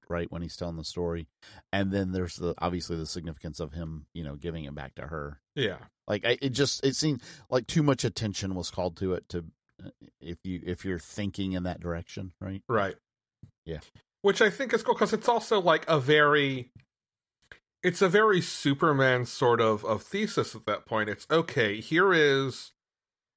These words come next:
Speaker 2: kind of the big bad, one of the big bads of sort of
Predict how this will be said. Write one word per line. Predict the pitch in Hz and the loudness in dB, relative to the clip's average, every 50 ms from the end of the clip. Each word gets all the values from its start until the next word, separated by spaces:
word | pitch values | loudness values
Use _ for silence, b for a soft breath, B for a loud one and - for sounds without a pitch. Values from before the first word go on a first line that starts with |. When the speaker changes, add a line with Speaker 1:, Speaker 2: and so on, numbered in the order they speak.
| _ - | _ -4
Speaker 2:
kind | - - 214 214 240 226 | 2 4 4 4 6 6
of | 220 202 151 135 127 | 4 4 4 2 2
the | 139 147 131 | 2 2 2
big | 117 - 131 139 160 156 147 139 | 2 4 4 4 4 4 2 4
bad, | 160 156 156 165 175 185 190 180 170 - | 6 6 8 8 6 6 4 0 -4 -8
one | 135 113 123 131 139 | -4 0 4 4 6
of | 147 143 139 | 4 4 4
the | 151 139 | 2 2
big | 123 - 131 139 135 127 | 4 4 2 2 2 2
bads | - 147 143 147 147 147 139 - 139 | 4 4 6 6 6 4 4 2 -2
of | 123 - | -4 -2
sort | - 143 123 | 0 0 0
of | 120 110 | 0 0